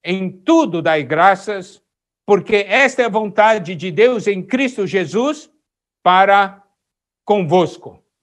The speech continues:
Então, preste atenção. Aqueles versículos anteriores,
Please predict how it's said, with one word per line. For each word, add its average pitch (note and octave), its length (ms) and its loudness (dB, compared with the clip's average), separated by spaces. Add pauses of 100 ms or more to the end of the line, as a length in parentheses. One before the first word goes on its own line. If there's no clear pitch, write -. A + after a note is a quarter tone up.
(600)
Então, G3+ 500 -4
preste G#3+ 440 -6
atenção. E3+ 680 -8 (440)
Aqueles A3 580 -4
versículos F#3+ 680 -6
anteriores, D#3+ 840 -6